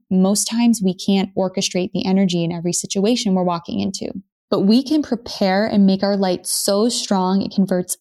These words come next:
any low energies we come across. If you practice these daily for ten minutes, you'll find yourself feeling more expansive and able to allow unwanted influences pass right through. So let's get real for a second.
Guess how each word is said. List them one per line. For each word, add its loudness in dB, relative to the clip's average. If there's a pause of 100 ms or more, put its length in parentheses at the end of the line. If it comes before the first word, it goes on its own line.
(120)
any 4
low 2
energies 0
we -2
come 0
across. -6 (240)
If -2
you 4
practice -4
these 2
daily 0
for -2
ten -2
minutes, -4
you'll 0
find -4
yourself -4
feeling -2 (320)
more 4
expansive -2 (260)
and 2
able 0
to -4
allow 0
unwanted 0
influences -2
pass -10 (100)
right -6
through. -6 (1300)
So 0 (160)
let's 0
get 0
real 2
for -4
a -2
second. -6